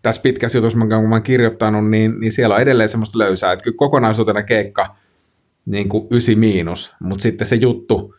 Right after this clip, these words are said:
niin tiedät, että okei, jos siellä tulee hiljaisia kohtia, mä en halua semmosia, vaan mä haluan, että se ju-, juttu naurattaa, et, et m-, mä en tarvii niinku, tai mä en halua,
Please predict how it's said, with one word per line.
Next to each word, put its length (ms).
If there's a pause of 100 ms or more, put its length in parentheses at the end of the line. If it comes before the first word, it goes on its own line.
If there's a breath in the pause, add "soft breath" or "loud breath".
(300 loud breath)
niin 200
tiedät, 260
että 120
okei, 280
jos 140
siellä 180
tulee 300
hiljaisia 440
kohtia, 360
mä 100
en 60
halua 260
semmosia, 420
vaan 140
mä 80
haluan, 260
että 100
se 240 (300 soft breath)
ju-, 320
juttu 280
naurattaa, 720
et, 140
et 120
m-, 400
mä 140
en 100
tarvii 380
niinku, 300
tai 260
mä 120
en 80
halua, 380